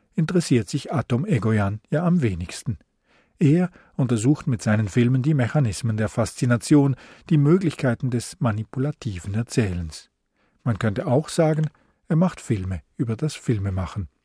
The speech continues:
Und so gesehen ist The Captive ein echter, spannender Egoyan.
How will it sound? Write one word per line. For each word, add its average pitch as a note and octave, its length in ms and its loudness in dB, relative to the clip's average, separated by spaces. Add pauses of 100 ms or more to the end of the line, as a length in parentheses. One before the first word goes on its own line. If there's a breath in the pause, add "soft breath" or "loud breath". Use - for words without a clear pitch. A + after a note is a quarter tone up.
(640 loud breath)
Und D#3+ 160 2
so A3 140 6
gesehen B2 360 4 (160 loud breath)
ist - 300 0
The D3 120 4
Captive - 680 -2
ein B2+ 180 -2
echter, C#3+ 460 0 (100)
spannender G#2 640 -2
Egoyan. A2 560 0